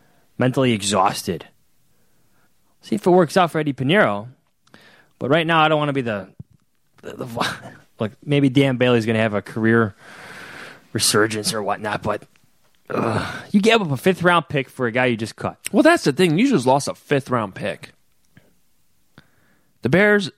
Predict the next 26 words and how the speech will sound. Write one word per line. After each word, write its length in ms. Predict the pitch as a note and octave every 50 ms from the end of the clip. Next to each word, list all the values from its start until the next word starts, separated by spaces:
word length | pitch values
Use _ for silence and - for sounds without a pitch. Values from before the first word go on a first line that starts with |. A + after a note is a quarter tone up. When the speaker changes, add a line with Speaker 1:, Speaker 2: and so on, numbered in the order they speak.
| _ -
Speaker 1:
And 100 | F3 G3+
Speaker 2:
don't 40 | A#3
Speaker 1:
I'm 140 | C#4+ D#4+
one 200 | D#4+ D4+ D4 C#4
to 80 | A3 G#3
say, 360 | F3+ - A#3+ A3+ G#3 F#3 D#3+ B2+
you 120 | E3 E3+
know, 120 | E3 D#3 D3
don't 180 | D3 G#3 A3
overvalue 760 | G#3 G#3 F#3+ F3 F3 E3+ D#3+ C3+ A#2+ D3 F#3 F3+ D#3 C3 B2 A2
draft 340 | - A3+ C4+ F4 D#4+ -
picks, 180 | - D3+ D3+ -
but 200 | - - D#3 - _ _ _ _ _ - _ _ _ _ _ _ _ _ _ _ _ _ _ _ _ _ _ _ _ _ _ _ _ _ _ _ _ -
you 220 | G3 G#3+ G#3+ G#3+
might, 360 | G#3+ A3 A#3+ B3+ A#3+ G#3 E3
like, 420 | G3 G3 F#3 E3+ D#3 - - - - - - - - _ _ _ _ _ _ _ _ _ _ _ _ _ _ _ _ G#3 G#3 - _ _ _
that's 220 | - B2+ F#3 G3+ -
bad. 420 | - G#3+ A#3+ C#4 C#4+ A#3 D#3+ B2 - _ _ _ _ _ _ _ _ _ _ _ _
That's 180 | - C#3+ F#3
why 80 | G3 G3+
you 80 | G3+
put 180 | F#3 - G#3+ F#3+
conditions 460 | - G3+ G3 A#3 A#3+ - - F#3+ C#3
on 120 | C#3+ C3 A2+
a 40 |
pick. 360 | G#2+ - A2+ G2+ - - -